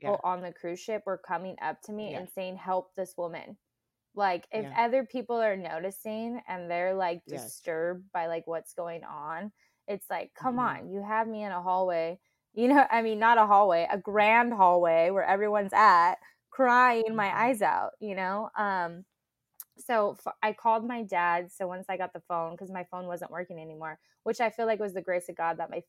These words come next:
Speaker 2: phone even rang because no one
Speaker 1: Mm-hmm.
Speaker 2: had satellite service except for my phone, which is crazy.
Speaker 1: Mm.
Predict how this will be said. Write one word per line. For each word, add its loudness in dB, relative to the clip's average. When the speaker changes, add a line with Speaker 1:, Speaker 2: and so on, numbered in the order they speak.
Speaker 2:
phone -6
even -8
rang -10
because -6
no -2
one -4
Speaker 1:
Mm-hmm. -14
Speaker 2:
had -10
satellite -2
service -12
except -6
for -6
my -6
phone, -10
which -10
is -14
crazy. -6
Speaker 1:
Mm. -20